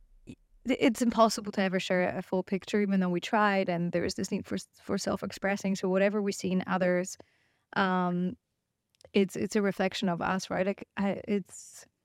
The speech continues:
I, a lot of times when you, like, talk to, um, different people and they're like, "Oh, don't you,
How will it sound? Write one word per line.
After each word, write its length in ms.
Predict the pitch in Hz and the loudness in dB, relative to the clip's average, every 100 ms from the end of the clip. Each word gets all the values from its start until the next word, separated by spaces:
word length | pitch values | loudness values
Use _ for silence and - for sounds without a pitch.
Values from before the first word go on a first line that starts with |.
| _ _ _ _ _ _ _ _ _ - | _ _ _ _ _ _ _ _ _ -2
I, 300 | 202 190 - - _ _ _ _ _ _ _ _ _ _ _ _ _ _ - | 2 2 2 -4 _ _ _ _ _ _ _ _ _ _ _ _ _ _ 4
a 40 | |
lot 120 | 220 | 6
of 80 | 240 | 6
times 260 | 233 214 190 | 6 4 4
when 140 | 202 | 2
you, 100 | 196 | 4
like, 160 | 185 - | 2 0
talk 240 | - 185 | -2 -2
to, 400 | 196 180 170 175 - | 0 0 -2 -4 -2
um, 420 | 185 175 170 175 | 0 0 -2 -2
different 300 | 180 190 175 | -2 -4 -4
people 260 | 190 180 185 | -2 0 2
and 120 | 185 | 2
they're 100 | 180 | 2
like, 220 | - - - | -2 -6 -10
"Oh, 320 | 202 208 208 | -6 -6 -4
don't 240 | 220 - | -2 -2
you, 80 | 254 | -2